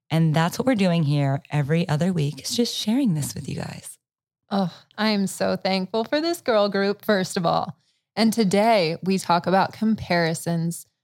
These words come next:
Speaker 2: women for women, or are we women against women? Why do we find ourselves comparing ourselves to other women around us? We're talking about moments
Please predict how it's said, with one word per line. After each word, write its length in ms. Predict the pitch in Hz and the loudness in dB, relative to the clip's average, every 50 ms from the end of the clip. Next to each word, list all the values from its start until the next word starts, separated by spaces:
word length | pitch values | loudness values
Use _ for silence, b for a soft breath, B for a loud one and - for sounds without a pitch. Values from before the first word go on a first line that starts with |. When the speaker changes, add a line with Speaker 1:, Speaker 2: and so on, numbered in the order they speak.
| _ _ _ | _ _ _
Speaker 2:
women 300 | - 214 226 233 226 226 | 0 2 4 4 2 2
for 140 | 220 240 226 | 2 2 2
women, 400 | 233 254 277 285 277 269 269 254 - | 2 2 2 2 2 0 0 0 0
or 140 | - 220 214 | 2 2 4
are 120 | 208 208 | 4 2
we 140 | 202 214 208 | 2 2 2
women 240 | 185 175 170 175 185 | 2 0 0 0 0
against 440 | 208 202 226 233 262 254 - - 208 | 2 2 0 0 0 -2 -4 -2 0
women? 380 | 196 185 170 160 156 - 190 - b b b b _ - | 0 0 0 0 -2 -4 -6 -10 b b b b _ -10
Why 260 | 156 160 185 214 254 | -4 0 2 2 2
do 100 | 262 269 | 2 0
we 140 | 277 277 254 | 0 -2 -2
find 400 | - - 185 185 240 262 254 226 | -2 -2 -2 0 2 2 2 2
ourselves 460 | 214 202 190 - 185 180 180 180 - | 2 2 0 2 2 2 0 0 -2
comparing 760 | - 196 196 190 - - - - 208 226 254 269 262 240 202 | 0 2 2 2 2 0 0 2 2 2 2 2 4 4 4
ourselves 480 | 180 170 165 - - 170 170 160 175 - | 2 2 0 0 0 0 0 0 -2 -4
to 120 | - 170 - | -4 -2 0
other 260 | 185 185 190 202 202 | 0 2 2 2 2
women 540 | 190 180 190 190 190 190 180 170 170 175 165 - - | 0 0 0 2 2 2 2 0 0 -2 -2 -2 -2
around 520 | 185 185 175 170 170 165 185 208 208 190 - | -2 0 2 2 2 2 2 2 2 2 0
us? 380 | - _ - - - - - _ _ _ _ _ _ _ _ _ _ _ - | -4 _ -12 -20 -20 -20 -20 _ _ _ _ _ _ _ _ _ _ _ -2
We're 140 | 208 214 220 | -2 -2 -2
talking 480 | - - - 233 254 - 285 277 285 | 0 2 2 2 2 2 -2 -2 0
about 280 | 277 254 233 226 220 - | 2 2 2 2 2 2
moments 520 | 202 202 202 202 202 185 170 165 160 - | 4 4 4 4 4 2 2 0 -2 -2